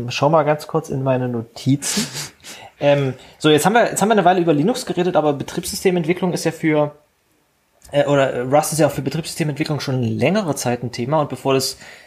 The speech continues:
ähm, einigermaßen feasible wurde, äh,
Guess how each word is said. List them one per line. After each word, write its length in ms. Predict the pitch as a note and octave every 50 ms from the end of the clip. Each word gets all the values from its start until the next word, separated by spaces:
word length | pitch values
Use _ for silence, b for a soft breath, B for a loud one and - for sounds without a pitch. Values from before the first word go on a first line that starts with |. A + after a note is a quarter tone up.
| B B -
ähm, 440 | B2+ B2+ B2+ B2 A#2+ A#2+ B2 B2 -
einigermaßen 640 | - B2+ C3 C#3 C3+ C3+ B2 B2+ C3 B2+ - B2+
feasible 600 | A#2 - - - C#3+ D#3 D#3 F3 D#3+ D#3+ D3+ D3 C#3
wurde, 400 | C3+ C#3+ C#3+ C#3+ C#3+ C#3 C#3 C3+ B B B B B B B -
äh, 300 | - C3 B2+ B2+ B2